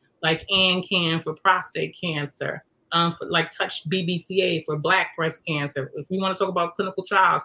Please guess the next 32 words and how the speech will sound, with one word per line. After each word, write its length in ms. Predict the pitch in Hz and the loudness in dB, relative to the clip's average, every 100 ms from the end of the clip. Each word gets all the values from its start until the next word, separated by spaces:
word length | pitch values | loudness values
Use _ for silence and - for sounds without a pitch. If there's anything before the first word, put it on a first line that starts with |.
| - | -2
Karen's 320 | 190 180 175 | -2 0 -2
Club. 280 | - 160 90 - - _ 202 | -2 -2 -2 -8 -20 _ 4
There 120 | 208 | 4
are 60 | |
so 340 | 214 - - 262 | 4 -2 0 2
many 400 | 269 277 262 196 | 4 4 2 0
different 420 | 208 214 214 196 170 | 2 2 2 -4 -2
organizations 1000 | 185 185 185 170 180 185 190 139 139 139 | -2 0 -2 0 2 4 2 -2 -4 -2
nationally, 920 | 143 165 185 - 202 175 170 165 202 _ _ - | 2 4 4 0 -4 -2 -2 -2 -4 _ _ -4
and 200 | 185 180 | -2 0
then 360 | 170 165 170 - - | 2 2 0 -6 0
you 140 | 202 | 2
have 180 | 185 175 | 4 2
them 180 | 190 185 | 2 2
locally, 600 | 180 170 175 175 170 180 | 4 4 4 0 2 -2
which 220 | 180 - | -4 -4
could 140 | 196 165 | -4 -2
be 160 | 185 | -4
someone 400 | 170 185 175 170 | -4 -6 -4 -2
at 140 | 170 - | -4 -4
your 100 | 175 | -4
church 440 | - 185 180 180 | 2 4 4 0
or 140 | 160 - | -8 -8
someone 360 | - 190 190 170 | -4 -2 0 -2
at 80 | - | -4
the 100 | 165 _ - | -12 _ 0
local, 540 | 196 170 - 175 175 170 _ _ 190 | 2 2 0 -4 -4 -6 _ _ -2
you 80 | |
know, 100 | 180 | 0
support 580 | 170 190 165 202 180 170 | 0 -2 -2 2 2 0
group 300 | 175 180 175 _ _ _ - | -4 -2 -4 _ _ _ 2
that 240 | 185 170 | 4 4